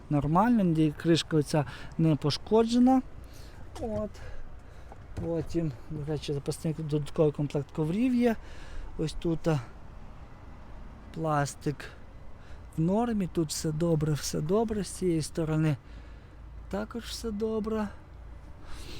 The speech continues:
Так, є. І з цієї сторони, я думаю, що ситуація тут точно аналогічна. Так, тут, бачите, по карті все в порядку, по цьому прийому все добре у нас.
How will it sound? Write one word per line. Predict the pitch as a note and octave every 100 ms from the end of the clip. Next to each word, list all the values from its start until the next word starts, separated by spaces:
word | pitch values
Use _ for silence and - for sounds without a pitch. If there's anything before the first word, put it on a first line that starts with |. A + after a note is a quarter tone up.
| - - -
Так, | E3+ D3 -
є. | E3+ F#3 F#3+ G3+ F#3 - - -
І | G#3 G#3+ A3+ A#3+ - - - - - - - - -
з |
цієї | - G#3 G3
сторони, | - F#3 F3 G3+
я | F#3
думаю, | F3 F3
що | D#3
ситуація | - G3 F3+ - F3
тут | F3+ E3
точно | F#3+ D#3+ F#3
аналогічна. | F3 F3+ F#3+ A#3 B3+ - A3+ - - - - - - - -
Так, | E3+ C#3+ C#3
тут, | D#3+ D3+ D3+
бачите, | D3 C#3+ -
по | C#3 D3
карті | E3 D3+ -
все | D3+ - D3+
в |
порядку, | C3+ E3 G#3 B3+ - A#3 G#3
по | - F3+ E3 - - - - - - - - -
цьому | - F#3 E3+ D#3+
прийому | D#3+ D#3+ D#3 E3 D#3 D3+
все | C3+ - D3+
добре | C#3 E3+ G#3 B3 A#3+
у | B3
нас. | A#3+ A#3+ A#3